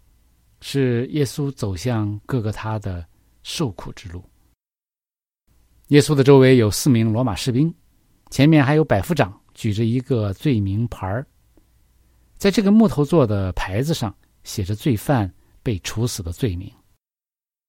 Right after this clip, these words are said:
我们头脑中呢，都有一个印象，就是耶稣疲惫地拖着十字架，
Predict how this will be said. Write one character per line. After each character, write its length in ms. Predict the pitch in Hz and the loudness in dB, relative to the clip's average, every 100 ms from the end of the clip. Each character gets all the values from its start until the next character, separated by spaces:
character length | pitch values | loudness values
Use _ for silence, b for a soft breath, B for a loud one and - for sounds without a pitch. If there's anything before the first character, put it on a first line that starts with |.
| _ _ _ _ _ _ _ _ | _ _ _ _ _ _ _ _
我 100 | 139 | 4
们 240 | 156 214 | 6 4
头 140 | - 190 | 4 4
脑 340 | 147 107 104 | 4 4 0
中 260 | 117 139 135 | 2 4 4
呢， 240 | 127 117 - | 2 -2 0
都 80 | |
有 120 | 151 104 | 2 2
一 100 | 110 | 0
个 100 | 139 | -2
印 260 | 175 143 | 2 0
象， 320 | 87 - 87 - _ _ | 0 -6 -10 -16 _ _
就 140 | - | -6
是 420 | 110 120 113 110 - _ _ _ | -6 -4 -2 -2 -6 _ _ _
耶 120 | 147 | 0
稣 480 | 143 - 151 147 151 | 0 2 2 4 0
疲 280 | 143 - 131 | -4 -2 0
惫 160 | 147 135 | 2 2
地 140 | 107 | 0
拖 200 | - 123 | -2 -2
着 200 | 117 110 | -2 -4
十 160 | - 135 | -4 -6
字 100 | 143 | -2
架， 240 | 160 113 | -2 -2